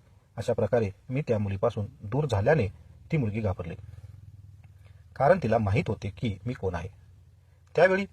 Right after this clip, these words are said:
मला प्रचंड राग आला होता. मी रागानेच तिच्याकडे पाहत अगदी मोठ्या आवाजात म्हणालो, "याचा अर्थ माझे लग्न पुन्हा एकदा तुझ्याबरोबरच झाले आहे. तुझी हिंमतच कशी झाली माझ्या पलंगावर सजून बसण्याची?" आता ती मुलगी भीतीने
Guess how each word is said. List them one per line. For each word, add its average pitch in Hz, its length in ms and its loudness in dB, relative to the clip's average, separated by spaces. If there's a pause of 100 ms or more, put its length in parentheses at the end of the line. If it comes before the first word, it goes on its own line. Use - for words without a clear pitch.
(100)
मला 107 140 2
प्रचंड - 380 -2
राग 123 260 2
आला 123 120 4
होता. 95 200 -4 (320)
मी 156 100 4
रागानेच 143 440 6
तिच्याकडे 110 360 -2 (120)
पाहत 110 180 -2 (260)
अगदी - 200 -4
मोठ्या 120 360 -2
आवाजात 131 400 4
म्हणालो, 98 300 0 (580)
"याचा 110 340 0 (100)
अर्थ 127 260 2 (320)
माझे 113 360 2
लग्न 107 240 0 (140)
पुन्हा 117 340 2
एकदा 98 260 -2 (120)
तुझ्याबरोबरच 113 640 0
झाले 95 220 -2
आहे. 107 200 -4 (580)
तुझी 175 180 -2
हिंमतच 139 400 2
कशी - 220 -4
झाली 92 200 -4 (800)
माझ्या 101 200 -4
पलंगावर 120 520 4 (300)
सजून 107 220 2
बसण्याची?" 98 400 -6 (720)
आता 104 240 -4 (200)
ती 131 40 0
मुलगी 123 300 -2
भीतीने 131 320 0